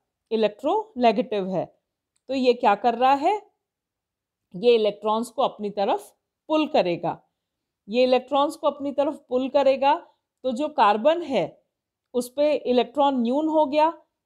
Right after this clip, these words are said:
तो वहाँ पर एक पॉजिटिव चार्ज आ जाएगा। अब इस पे जब जो एनएच थ्री है, एनएच थ्री के ऊपर आप देखिए lone pair of electron है,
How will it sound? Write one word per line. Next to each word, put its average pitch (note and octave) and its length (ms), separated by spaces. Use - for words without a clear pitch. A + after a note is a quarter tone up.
तो G4 280
वहाँ A#3 360
पर A3+ 140
एक G4 220
पॉजिटिव G3+ 440
चार्ज F#3 320
आ F3 100
जाएगा। E3+ 440
अब F4+ 200
इस - 160
पे E4+ 200
जब D#4 240
जो C4 260
एनएच B3+ 360
थ्री E4+ 280
है, G#3+ 200
एनएच A3+ 440
थ्री D#4 160
के D#4 100
ऊपर C#4+ 280
आप C4+ 140
देखिए C4+ 380
lone A3+ 300
pair B3 240
of B3 160
electron A#3 540
है, A#3 160